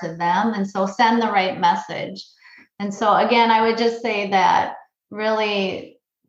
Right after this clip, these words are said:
just incorporate this into who you are and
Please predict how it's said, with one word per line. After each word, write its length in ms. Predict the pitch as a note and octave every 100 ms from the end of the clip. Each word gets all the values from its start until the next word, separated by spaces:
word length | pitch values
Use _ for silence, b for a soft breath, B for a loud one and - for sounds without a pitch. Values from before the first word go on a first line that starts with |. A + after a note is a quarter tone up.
| _ _ _ -
just 200 | B3+ B3+
incorporate 1000 | A#3 A#3 - B3+ C4+ C#4 A#3+ A3 G3 -
this 260 | F#3+ F#3+
into 560 | - G3+ G#3 - G3 F3+
who 300 | - A3+ A3+
you 220 | G3+ G3
are 440 | F#3 F3+ F#3+ G#3
and 500 | G#3+ - F3+ F3 F3